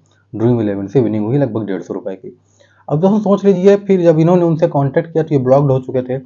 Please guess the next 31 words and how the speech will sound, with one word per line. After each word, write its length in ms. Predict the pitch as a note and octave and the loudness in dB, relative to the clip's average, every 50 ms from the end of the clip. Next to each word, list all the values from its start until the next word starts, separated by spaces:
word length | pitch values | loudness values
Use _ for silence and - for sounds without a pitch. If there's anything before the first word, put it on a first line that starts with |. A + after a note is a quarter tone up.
| - _ _ _ _ - | -14 _ _ _ _ 2
और 120 | C#3+ D#3 | 2 2
उस 200 | D#3 D#3+ G3+ - | 4 4 2 2
नंबर 300 | F#3+ F#3 F3 E3+ E3+ F3+ | 2 2 2 2 2 2
पे 120 | F3 F3+ F3 | 2 2 0
कॉल 240 | E3+ - D3+ D3+ C#3 | 0 0 0 2 4
जाती 280 | C3+ B2 A#2+ - E3 | 4 2 2 2 0
नहीं, 140 | D#3+ E3+ E3+ | -2 -2 -2
only 320 | D#3 C#3+ C3+ C3 C#3 D#3+ | -2 -2 -2 0 0 2
WhatsApp 480 | D#3 C3+ A#2 G#2+ - - A#2+ A#2 A#2 - | 4 4 2 2 0 -2 -4 -4 -4 -4
नंबर 300 | G#2 F#2+ F#2 F#2 F#2+ F#2 | -8 -12 -10 -10 -10 -10
होता 280 | F2 F2 - - F#2+ F2 | -10 -10 -10 -8 -8 -8
है। 120 | E2+ - _ _ _ _ _ _ _ _ _ _ _ - | -10 -12 _ _ _ _ _ _ _ _ _ _ _ 0
तो 60 | D#3+ | 4
भाई 140 | F#3+ A3 G#3+ | 6 8 8
आप 180 | G3+ G3 G3 | 8 6 6
लोग 240 | G3+ G#3 G#3 F3+ - | 4 2 2 2 0
ये 160 | D#3+ E3+ F3 E3 | 0 0 2 2
समझ 260 | D#3+ D#3+ E3 E3+ D#3 | 2 2 2 2 2
लीजिए 300 | D#3 D#3+ D#3 D3 F#3 F#3 | 2 2 2 2 0 0
कि 100 | F3+ F3 | -2 -2
इतना 320 | - D3+ C#3+ - E3 F3 | -4 -4 -2 0 0 2
बड़ा 220 | D#3+ D3+ D3 D3 D3 | 4 4 4 4 4
लेवल 260 | C#3 C3+ C3+ C3+ B2+ | 4 4 4 2 2
का 180 | B2+ C3 B2+ | 2 0 -2
स्कैम 360 | B2 B2 - - A#2 C3+ C#3+ C#3 | -2 -2 -2 -2 -2 0 -2 -4
ड्रीम 280 | B2+ A#2 A#2 B2+ B2+ | -4 -2 -2 -2 -2
इलेवन 220 | A#2 A#2 A2+ A2+ A2+ | -2 -2 -2 -2 -4
में 100 | A2 G#2 | -6 -6
चल 120 | - A#2 | -4 -4
रहा 280 | A2 A2 A2 G#2+ A2 A2+ | -4 -2 -4 -6 -8 -10
है 120 | B2 D3+ | -12 -14